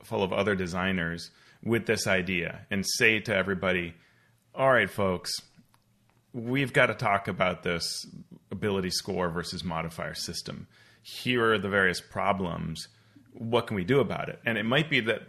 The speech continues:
at the end of all that design, we wouldn't come up with something better, and so you would just stick to the same thing,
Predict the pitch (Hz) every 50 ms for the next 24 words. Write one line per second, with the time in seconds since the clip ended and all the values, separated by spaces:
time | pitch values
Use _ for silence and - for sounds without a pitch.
0 | - - 104 98 - - 104 104 110 110 98 101 101 98 98 95 - - 90 87
1 | 92 123 135 131 101 87 85 90 95 95 - _ - - - _ _ - - 131
2 | 135 123 127 143 143 - - 110 104 92 - - - - 101 90 85 85 82 82
3 | 80 80 80 85 - 98 104 107 104 - 107 101 98 92 85 - 101 95 - -
4 | - 104 - - _ 95 92 85 82 - 85 80 76 76 - 82 80